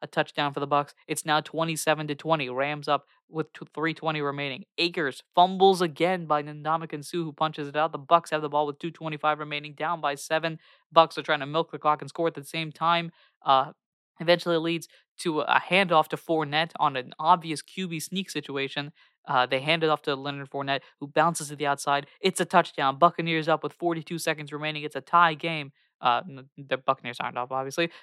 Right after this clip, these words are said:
It's a tie game with forty-two seconds remaining. Rams, forty-two seconds and one timeout to do something, and Stafford, who nearly fumbles on a Q B draw, eventually finds Cooper Kupp wide open, uh,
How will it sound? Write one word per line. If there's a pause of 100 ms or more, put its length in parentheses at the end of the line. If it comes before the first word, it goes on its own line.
It's
a
tie
game
with
forty-two
seconds
remaining. (440)
Rams, (180)
forty-two
seconds
and
one
timeout
to
do
something,
and
Stafford, (220)
who
nearly
fumbles
on
a
Q
B
draw, (200)
eventually
finds
Cooper
Kupp (220)
wide
open, (340)
uh,